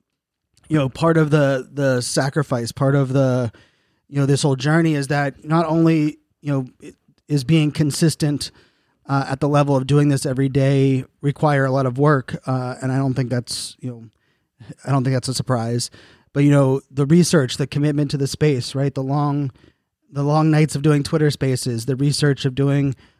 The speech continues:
you know, on different N F T projects, understanding new protocols. I mean, I spent,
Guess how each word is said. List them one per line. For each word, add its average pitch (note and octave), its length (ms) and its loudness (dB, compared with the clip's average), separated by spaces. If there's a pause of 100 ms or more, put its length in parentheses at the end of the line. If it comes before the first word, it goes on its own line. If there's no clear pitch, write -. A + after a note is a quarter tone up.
you C3+ 80 -16
know, C#3 140 0
on C#3 240 0
different D3 240 0
N D#3 80 2
F C#3+ 100 0
T F3+ 180 0
projects, C3+ 520 0
understanding D3 520 2
new D3 120 2
protocols. C3 720 0
I A#2+ 40 -4
mean, B2 140 -4
I C3+ 80 -2
spent, C#3+ 400 -2